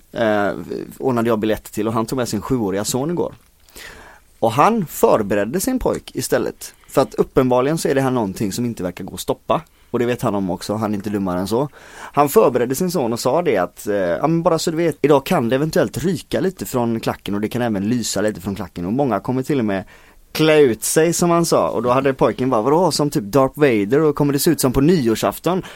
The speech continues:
Så han var snarare förväntansfull inför detta istället för att han var livrädd. Och man kan ju även ta ett ansvar som förälder i och med att läget ser ut som det gör.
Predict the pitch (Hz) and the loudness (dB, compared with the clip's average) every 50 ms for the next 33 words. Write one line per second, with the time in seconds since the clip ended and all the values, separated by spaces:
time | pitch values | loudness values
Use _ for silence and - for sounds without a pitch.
0 | - - - - - - 156 143 131 160 180 190 196 185 - 214 185 147 120 113 | -20 -18 -10 -8 -4 0 0 0 2 2 2 2 2 2 2 2 2 4 2 2
1 | 110 - 139 123 127 151 147 135 101 - _ 107 101 101 - - - 196 214 220 | 2 0 -2 2 2 2 0 0 -2 -4 _ -4 -2 -2 -4 0 2 2 2 2
2 | 214 214 202 180 - 180 180 - - 104 - - _ _ - - - _ _ - | 0 -2 -2 -2 0 -2 -4 0 -2 -2 -4 -4 _ _ -20 -20 -20 _ _ -20
3 | - - - _ 135 135 - 170 147 123 107 - - 120 107 110 - 123 110 110 | -20 -20 -8 _ -4 0 4 4 4 4 2 0 -2 -2 -2 -2 -2 -2 -2 -2
4 | 98 98 110 127 135 123 104 107 120 135 131 - - 123 123 120 113 - - _ | -2 0 0 0 0 0 0 0 0 0 -2 -2 -2 -2 0 0 -2 -4 -6 _
5 | _ _ _ _ _ _ _ - 135 139 143 143 - - - - 170 131 110 104 | _ _ _ _ _ _ _ 0 2 2 2 0 -2 -6 0 2 2 2 2 2
6 | 113 143 185 196 151 117 120 117 113 - - 123 104 90 87 90 95 - - _ | 0 2 2 2 2 0 -2 -4 -6 -4 -2 0 0 0 0 -2 -4 -12 -20 _
7 | - 117 - - - 113 101 - - - 87 82 - - 123 110 95 - - 107 | -10 -10 -10 -6 -6 -4 -4 -4 -4 -6 -6 -4 -4 -2 -2 -2 -2 -2 -2 -2
8 | 98 85 85 82 90 113 123 131 - - - 147 127 107 107 113 120 104 87 - | -2 -2 -2 -2 -2 -4 -4 -4 -8 -4 -2 0 0 2 2 0 0 0 -2 -4
9 | - - 117 101 92 87 82 - - 113 101 90 - 107 101 98 101 110 123 117 | -4 -2 -2 -2 -2 -2 -6 -6 -6 -6 -4 -4 -4 -6 -4 -2 -2 0 -2 -2
10 | - | -4